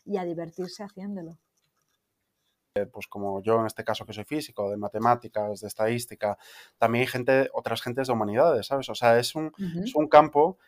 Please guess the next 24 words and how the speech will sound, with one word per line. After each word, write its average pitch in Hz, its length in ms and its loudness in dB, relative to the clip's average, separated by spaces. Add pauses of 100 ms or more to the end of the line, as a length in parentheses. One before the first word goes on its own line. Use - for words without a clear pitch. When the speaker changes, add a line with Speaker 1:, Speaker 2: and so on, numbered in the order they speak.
(120)
Speaker 2:
en 135 160 2
el 127 100 2
que 127 240 6
no 123 160 0
solo 156 260 4
prima 143 240 4
la 139 120 10
parte 135 180 4
técnica, 139 340 2
sino 117 240 -2
también 120 280 2
el 127 40 -6
conocimiento 127 600 -2
que 123 80 -8
puedes 120 220 -6
aportar, 120 500 2
por - 100 -4
decirlo 113 280 -2
así, 120 180 -4
de 113 100 2
negocio 107 560 0
o 107 120 2
de, 104 100 -2
de 98 120 -6